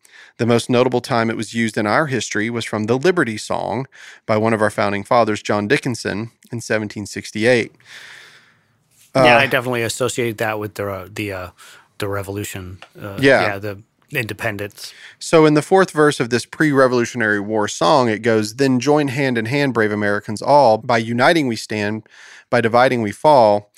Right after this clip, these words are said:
Speaker 1: And so righteous a cause let us hope to succeed, for heaven approves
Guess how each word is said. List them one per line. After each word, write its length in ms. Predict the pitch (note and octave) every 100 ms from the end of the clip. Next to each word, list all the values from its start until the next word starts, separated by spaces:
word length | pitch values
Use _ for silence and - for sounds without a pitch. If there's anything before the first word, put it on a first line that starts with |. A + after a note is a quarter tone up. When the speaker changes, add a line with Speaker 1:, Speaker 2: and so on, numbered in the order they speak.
| - - - _
Speaker 1:
And 120 | B2 A2+
so 180 | C3+
righteous 420 | B2+ B2+ C3 C3 B2
a 40 |
cause 380 | - A2+ A2 A2
let 140 | G#2+
us 120 | G#2+ -
hope 220 | D3 D3
to 80 | B2
succeed, 720 | - - - G#3 F#3 A#2+ A#2+
for 200 | - G#2+
heaven 260 | C3 C3+
approves 720 | C3+ - D#3+ C3+ A2+ G#2+ -